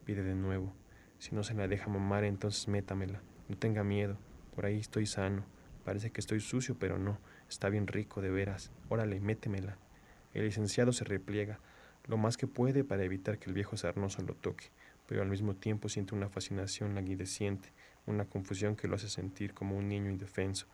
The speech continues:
y que es incitada por el asco y la pestilencia. "Le va a gustar", le digo. "Es más,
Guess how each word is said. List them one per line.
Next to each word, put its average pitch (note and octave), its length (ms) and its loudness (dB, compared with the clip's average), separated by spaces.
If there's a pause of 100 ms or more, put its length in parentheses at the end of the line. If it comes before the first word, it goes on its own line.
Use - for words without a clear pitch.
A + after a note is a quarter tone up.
(420)
y - 40 -20
que - 120 0
es G#2+ 100 0
incitada G#2+ 520 2
por F#2+ 160 -2
el F#2+ 200 0
asco - 240 -4
y F2+ 60 -2
la F2+ 80 -2
pestilencia. - 680 -4 (720)
"Le A2 100 4
va G#2 100 2
a - 20 0
gustar", A#2+ 500 2 (500)
le G#2 120 0
digo. G#2+ 300 0 (120)
"Es A#2 160 0
más, A#2+ 380 4